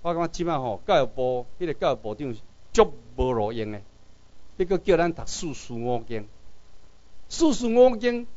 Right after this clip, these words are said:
伫即个时代已经袂读哩啦，真侪观念拢真 outdated，要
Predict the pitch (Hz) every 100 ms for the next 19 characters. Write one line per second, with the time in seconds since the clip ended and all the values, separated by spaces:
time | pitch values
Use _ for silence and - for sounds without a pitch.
0 | - - 160 247 220 - 185 175 196 170
1 | 170 - - 127 117 214 208 139 104 -
2 | - - - - - - - - 240 202
3 | 185 208 202 196 196 220 - 180 170 185
4 | 185 175 151 139 117 - - - - -
5 | - - 214 240